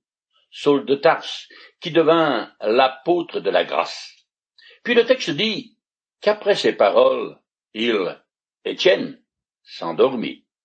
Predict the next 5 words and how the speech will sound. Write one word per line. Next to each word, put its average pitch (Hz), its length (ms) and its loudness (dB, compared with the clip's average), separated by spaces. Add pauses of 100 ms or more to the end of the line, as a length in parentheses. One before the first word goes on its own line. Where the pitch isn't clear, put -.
(1160)
Douce 107 600 -8
image 110 460 2
de 107 100 0
la 104 160 4
mort 120 460 2